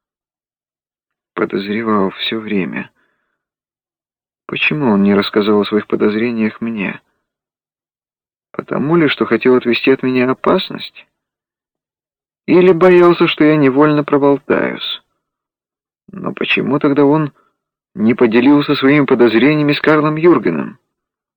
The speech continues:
Ему-то ведь опасность не грозит. Кристиан что-то знает, я в этом уверен. Он не хочет рассказать это ни мне, ни Карлу Юргену.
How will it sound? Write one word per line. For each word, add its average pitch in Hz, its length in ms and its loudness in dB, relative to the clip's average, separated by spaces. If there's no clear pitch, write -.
Ему-то 127 440 2
ведь 107 140 2
опасность 110 500 0
не 104 100 2
грозит. 98 540 2
Кристиан 104 440 -4
что-то 107 320 -4
знает, 98 380 -8
я - 80 -8
в - 40 -8
этом - 180 -8
уверен. - 420 -8
Он 110 200 4
не 120 80 4
хочет - 320 0
рассказать 104 460 0
это 101 160 -2
ни 101 160 2
мне, 104 260 2
ни 123 140 -2
Карлу 117 320 0
Юргену. 98 580 -4